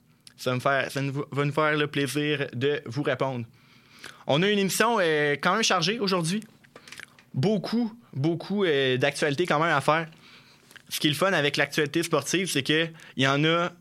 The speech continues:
il y en a des nouvelles à chaque jour. Et aujourd'hui, euh, n'a pas été, euh, très, euh, a été, ben, n'a pas été de tout repos en termes d'actualité dans l'actualité sportive.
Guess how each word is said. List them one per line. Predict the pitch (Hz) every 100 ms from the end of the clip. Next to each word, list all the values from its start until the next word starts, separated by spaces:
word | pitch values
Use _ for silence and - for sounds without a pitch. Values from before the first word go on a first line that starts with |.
| _
il | 139
y |
en | 143
a | 151 151 151
des | 139 143
nouvelles | 147 165
à | 151
chaque | 151 135
jour. | 135 139 - _ _ _
Et | 127 135 135
aujourd'hui, | 139 135 120 156 175
euh, | 143 127 123
n'a | 127
pas | 123 170
été, | 156 170 180
euh, | 131 117
très, | - - 151 139 113 117 - _ _ _ -
euh, |
a |
été, | 139 151 147 - - _ _ -
ben, | 131 120 - _
n'a | 139
pas | 214
été | 233 240
de | 185
tout | 208
repos | 202 180 196 208 - -
en | 143
termes | 147 170
d'actualité | 165 151 151 135 160 170 - -
dans | 139
l'actualité | 147 147 165 147 160
sportive. | 151 147 - 156 190 151